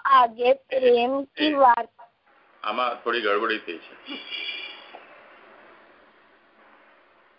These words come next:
Speaker 2: એટલે એ એમ કહેતો કે જુઓ આજે શ્રીનાથજીના કેવા સુંદર શૃંગાર થયા છે, કેટલા અલૌકિક દર્શન થયા, એવું એ કહેતો, પણ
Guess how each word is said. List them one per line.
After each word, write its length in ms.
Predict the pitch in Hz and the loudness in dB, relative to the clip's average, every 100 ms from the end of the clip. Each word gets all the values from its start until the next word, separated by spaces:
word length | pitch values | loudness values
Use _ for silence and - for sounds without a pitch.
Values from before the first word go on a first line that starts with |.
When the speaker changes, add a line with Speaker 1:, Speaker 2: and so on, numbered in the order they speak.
| _ _ _ _ _ _ _ - | _ _ _ _ _ _ _ -10
Speaker 2:
એટલે 240 | - 120 | 2 4
એ 380 | 120 123 131 127 | 4 2 2 2
એમ 100 | 139 | 0
કહેતો 440 | 127 110 131 143 | 0 0 2 2
કે 520 | 165 160 131 127 113 | 2 2 4 4 2
જુઓ 200 | 104 123 | 0 4
આજે 320 | 127 113 117 117 | 4 4 4 0
શ્રીનાથજીના 760 | - 104 110 107 117 113 110 | -2 0 0 0 -2 2 0
કેવા 360 | 104 117 120 120 | 0 2 4 2
સુંદર 360 | 110 107 110 | 0 -2 0
શૃંગાર 440 | 104 104 98 104 101 | 0 -4 0 2 2
થયા 240 | 107 98 98 | 2 4 4
છે, 260 | - 98 | 2 -4
કેટલા 340 | 95 - 107 101 | -2 -4 2 4
અલૌકિક 460 | 95 98 - 95 | 4 0 -2 -4
દર્શન 360 | 95 90 - 95 | 0 0 0 -8
થયા, 420 | - 90 90 87 - - - - - - - - - - - _ - | 2 4 6 4 0 -16 -20 -20 -20 -20 -20 -20 -20 -20 -20 _ 2
એવું 260 | 104 110 | 4 6
એ 40 | 110 | 4
કહેતો, 520 | 110 117 - 113 113 165 | 4 2 4 4 4 0
પણ 140 | - | -2